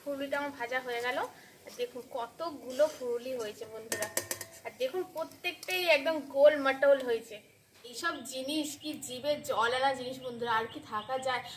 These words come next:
আগে যখন ছোটবেলায় আমার দিদা বা, উম, কাকিমা, মাসি বা মাসিরা ভাজতো,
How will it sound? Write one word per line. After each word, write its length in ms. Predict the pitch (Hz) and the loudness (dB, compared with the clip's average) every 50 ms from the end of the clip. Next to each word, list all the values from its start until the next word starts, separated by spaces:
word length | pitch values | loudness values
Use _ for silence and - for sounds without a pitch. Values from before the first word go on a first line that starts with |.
| - - - | -14 0 4
আগে 220 | 262 277 294 349 | 4 4 4 2
যখন 220 | 339 370 370 392 359 | -2 0 0 0 2
ছোটবেলায় 500 | 349 349 330 302 320 320 330 330 339 330 | 2 0 0 2 2 2 4 4 4 4
আমার 200 | 330 330 302 269 | 4 4 2 0
দিদা 320 | 285 285 277 294 302 294 | -4 -2 4 6 6 8
বা, 320 | 294 285 294 294 294 285 - - 262 269 | 10 10 10 10 8 6 2 -6 -12 -12
উম, 140 | 277 277 277 - - - | -12 -12 -12 -14 -10 0
কাকিমা, 460 | 277 262 262 269 - 294 285 294 294 | 4 4 4 4 2 -2 2 2 4
মাসি 420 | 285 269 262 262 - - - 277 262 | 4 4 0 0 -2 -6 -6 -6 -6
বা 220 | 254 262 254 262 | 0 2 2 4
মাসিরা 420 | 262 262 262 262 - 294 285 294 | 4 4 2 0 0 -2 -2 -2
ভাজতো, 520 | 277 269 - 269 277 277 - 285 277 - | -2 2 4 4 4 4 4 2 2 2